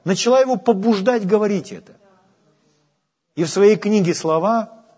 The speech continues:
брат Хейген сказал: "Через час – я уже стоял на ногах". А до этого больше года он шел к своему исцелению, чтобы увидеть этот ключ.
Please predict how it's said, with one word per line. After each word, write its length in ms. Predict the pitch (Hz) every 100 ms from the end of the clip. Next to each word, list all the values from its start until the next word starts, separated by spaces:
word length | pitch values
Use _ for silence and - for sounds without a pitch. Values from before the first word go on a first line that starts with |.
| _ _ _ _
брат 280 | 123 175 170
Хейген 360 | 202 175 156
сказал: 580 | 127 147 123 117 80 - _ _ _ _ _ _ _ _ _ _ _
"Через 440 | - 156 131 127 -
час – 600 | - 214 214 - - _ _ _ _ _ _ _ -
я 140 | 135
уже 220 | 120 110
стоял 460 | 104 - 117 139 139
на 140 | 113
ногах". 400 | 95 80 - _ _ _ _ _ _ _ _ _ _ 196 196 220 220 214 190 _ _ _ _ 208 202 190 185 190 180 175 _ _ _ 185 185 185 180 _ _ _ _ _ _ _ _ _ -
А 140 | 139
до 120 | 139
этого 640 | 170 240 - 147 110 87 - _ _ _ _ -
больше 520 | 120 262 254 - 233
года 560 | 180 185 156 107 87 - _ _ _ _ -
он 180 | 156
шел 260 | 139 208 202
к 60 | -
своему 420 | 165 147 143 135
исцелению, 480 | - 165 170 160 143
чтобы 280 | 147 123
увидеть 280 | 123 135 107
этот 200 | 110 -
ключ. 380 | - 104 -